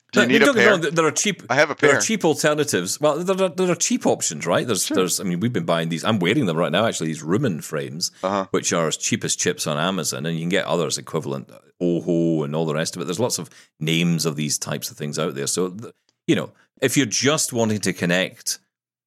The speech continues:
Speaker 2: the phone to a Bluetooth, uh, audio, pair of, uh, audio sunglasses, then that's what you will get. You will not get the best audio quality in the world.
Speaker 1: Sure.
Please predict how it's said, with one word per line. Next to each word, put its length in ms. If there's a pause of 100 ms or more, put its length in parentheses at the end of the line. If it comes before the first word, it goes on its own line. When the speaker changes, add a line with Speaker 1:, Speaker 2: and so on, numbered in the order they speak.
Speaker 2:
the 120
phone 400
to 180
a 60
Bluetooth, 760 (800)
uh, 400
audio, 280
pair 280
of, 220
uh, 60 (120)
audio 200
sunglasses, 720
then 440 (220)
that's 260
what 80
you 260
will 140
get. 360
You 160
will 60
not 200
get 100
the 80
best 420
audio 280
quality 400
in 40
the 80
world. 220
Speaker 1:
Sure. 240